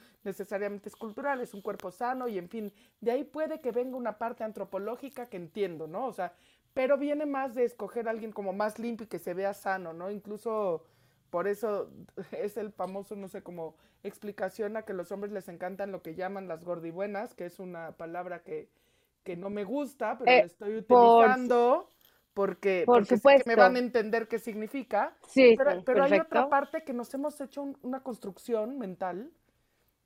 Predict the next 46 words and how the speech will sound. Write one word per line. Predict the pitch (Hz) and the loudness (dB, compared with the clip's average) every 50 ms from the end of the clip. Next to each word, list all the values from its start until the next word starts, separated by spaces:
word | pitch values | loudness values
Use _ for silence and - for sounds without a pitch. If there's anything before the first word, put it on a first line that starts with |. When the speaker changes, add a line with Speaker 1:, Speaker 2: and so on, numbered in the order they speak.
| _ _ _ _ _ _ _ - | _ _ _ _ _ _ _ -10
Speaker 1:
de | 185 226 233 | -4 -2 -2
algo | 254 262 285 294 294 | -2 -2 -2 -4 -4
que | 269 240 | -4 -4
no, | 226 233 - - | -4 -4 -6 -6
y | - 262 - | -6 -8 -4
también | - 269 247 254 262 277 294 302 - _ _ | -2 -2 -2 0 -2 -4 -6 -8 -10 _ _
me | 240 233 240 226 | -8 -8 -8 -6
parece | - 240 233 240 262 262 - 349 339 | -6 -8 -8 -8 -8 -10 -10 -10 -8
dañino | 302 269 196 185 190 208 226 226 214 190 190 202 | -6 -6 -6 -6 -8 -8 -10 -8 -8 -8 -10 -8
que | - 240 | -8 -10
esa | 240 - 269 262 | -8 -8 -8 -10
sea | - 277 262 | -8 -8 -10
nuestra | 262 269 262 - 233 214 | -10 -10 -12 -12 -12 -10
razón | 202 202 196 - - 233 233 208 | -10 -10 -10 -10 -12 -14 -12 -10
para | - 247 233 214 | -8 -8 -8 -8
hacer | 202 - - 226 220 | -10 -10 -10 -8 -8
ejercicio, | 233 226 - 226 202 - _ - 339 359 _ _ - - - - _ _ _ _ _ _ _ _ _ _ _ | -8 -10 -10 -14 -14 -14 _ -16 -16 -16 _ _ -18 -18 -18 -18 _ _ _ _ _ _ _ _ _ _ _
porque | 240 233 226 - 262 247 | -6 -6 -6 -6 -6 -8
entonces | 240 226 294 302 302 262 285 330 | -6 -4 -4 -4 0 2 2 2
Speaker 2:
Eso | 311 - | 2 2
Speaker 1:
el | 381 359 | 0 0
Speaker 2:
es | 294 | 0
Speaker 1:
día | 269 302 330 339 339 | 0 -2 -2 -2 -4
que | 349 320 | -4 -4
no | 302 311 320 320 320 | -2 -2 -2 -2 0
puedes | 311 302 302 294 285 277 | 2 2 2 2 0 -4
hacer | 262 214 254 240 247 | -6 -6 -6 -6 -6
ejercicio | 240 - 220 - - 220 208 - 220 - - | -6 -8 -10 -10 -12 -14 -12 -12 -10 -8 -8
o | 185 - | -8 -6
que | - 208 | -6 -4
el | 214 | -6
ejercicio | 208 - 233 214 208 - 285 - - 320 320 320 - - _ _ - | -6 -6 -8 -10 -10 -10 -12 -8 -6 -6 -6 -8 -10 -20 _ _ -6
no | 247 262 269 | -2 -2 -2
te | 269 320 311 | -2 -2 -2
dejó | 294 285 - - 277 | -2 -2 -2 -2 -4
marcado | 262 262 262 254 - 254 247 247 | -2 -2 -4 -6 -6 -4 -4 -4
el | 240 233 | -4 -4
músculo | 233 240 - - - 220 196 185 | -6 -8 -10 -10 -10 -8 -8 -8
como | - 190 190 185 185 | -8 -10 -12 -12 -10
tú | - 226 233 | -8 -8 -8
esperabas, | 233 _ - 262 247 226 208 185 180 - - _ _ - | -8 _ -8 -8 -6 -6 -6 -6 -6 -8 -10 _ _ -10
¿qué | 285 294 | -10 -8
te | - 311 302 | -6 -4 -2
va | 302 | -2
a | - - | -2 -4
pasar? | 135 135 - - - - - | -6 -10 -10 -10 -14 -14 -14